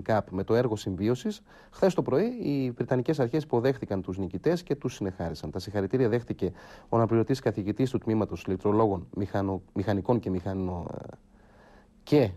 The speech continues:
μηχανικών υπολογιστών Λεόντιος Χατζηλεοντιάδης, ο οποίος ήταν και ο μέντορας, κατά κάποιον τρόπο, της ομάδας των φοιτητών, που απαρτίζεται από τους, ας τους αναφέρουμε, καθώς πάνε ακούγονται αυτά τα ονόματα,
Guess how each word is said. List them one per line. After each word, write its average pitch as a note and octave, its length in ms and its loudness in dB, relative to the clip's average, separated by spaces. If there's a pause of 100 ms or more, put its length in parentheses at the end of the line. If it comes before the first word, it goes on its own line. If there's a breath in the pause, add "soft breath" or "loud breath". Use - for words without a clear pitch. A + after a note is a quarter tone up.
μηχανικών G#2+ 640 2
υπολογιστών G2 640 0
Λεόντιος G2 540 0
Χατζηλεοντιάδης, F2+ 1000 -2
ο D3+ 40 2
οποίος D3 340 2
ήταν D3+ 240 0
και C3 100 -2
ο G#2+ 80 4
μέντορας, A2+ 720 2
κατά G2 140 -8
κάποιον F#2+ 340 -4
τρόπο, D3 300 -2
της - 300 -8 (280 loud breath)
ομάδας A2+ 440 0
των A2 160 -2
φοιτητών, C3 540 -2 (380 loud breath)
που D3 80 6
απαρτίζεται D3+ 580 2
από D3 200 0
τους, A2 300 -6
ας C3 100 -6
τους - 120 -12
αναφέρουμε, A#2 500 -4
καθώς A2+ 240 -12
πάνε G#2 180 -8
ακούγονται E2 380 -8
αυτά - 160 -12
τα F2 220 -12
ονόματα, C3+ 380 -6